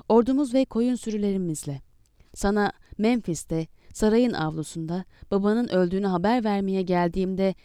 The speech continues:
ve senin bana o kılıksız kıza tek kelimeyle cevap vermeden atını sürüp gittiğin gün, söyleselerdi inanmazdım. Senin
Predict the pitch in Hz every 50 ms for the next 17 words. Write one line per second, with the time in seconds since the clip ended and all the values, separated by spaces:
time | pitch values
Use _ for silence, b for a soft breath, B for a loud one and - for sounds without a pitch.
0 | b b 180 180 180 - - 196 196 196 196 196 185 - - 175 175 185 180 175
1 | - - 220 - - - 208 190 190 - - - 254 254 - - - 190 175 185
2 | 180 - - 233 247 - - 202 190 185 185 180 180 175 175 170 170 170 165 -
3 | - 175 170 165 175 170 - - 185 208 233 233 208 180 160 180 175 - - 170
4 | - 180 202 233 220 - 202 190 190 - - 196 180 - _ - 202 220 214 190
5 | 156 170 170 175 170 b b b b b b b b b b b b _ _ -
6 | - 185 175 180 170 - 175 175 185 185 175 160 170 165 165 165 160 160 160 160
7 | 156 147 - - 151 147 - _ _ _ _ b b b b b b b - 226
8 | 214 214 214 214